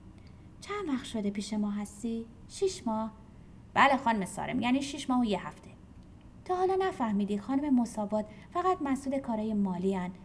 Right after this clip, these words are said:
و منم اگه روی موردی کار کنم پرونده‌شو پیش خودم نگه می‌دارم؟"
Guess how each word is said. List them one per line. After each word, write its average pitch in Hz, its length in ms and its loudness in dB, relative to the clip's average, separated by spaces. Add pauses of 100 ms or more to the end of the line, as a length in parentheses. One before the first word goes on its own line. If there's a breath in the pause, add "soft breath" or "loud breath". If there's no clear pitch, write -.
(180 loud breath)
و 302 80 6
منم 320 260 4
اگه 277 220 0
روی 254 200 2
موردی 214 420 0
کار 160 260 -8
کنم 185 400 -4
پرونده‌شو 160 600 -8
پیش - 220 -10
خودم 165 380 -4
نگه 147 340 -12
می‌دارم؟" 156 420 -10